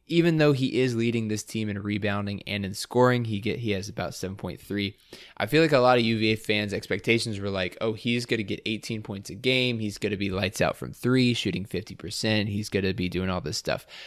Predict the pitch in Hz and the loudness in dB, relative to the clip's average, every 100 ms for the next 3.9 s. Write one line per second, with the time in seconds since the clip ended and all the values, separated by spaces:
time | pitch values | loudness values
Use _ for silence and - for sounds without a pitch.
0 | - - - 104 - - 147 143 131 - | -18 -8 0 0 0 0 0 0 -4 -12
1 | _ 110 98 95 92 85 - _ _ _ | _ -2 2 2 2 -2 -8 _ _ _
2 | _ _ _ _ _ _ _ _ _ 160 | _ _ _ _ _ _ _ _ _ 6
3 | 110 98 92 - 175 131 104 104 | 6 4 -4 4 6 8 8 4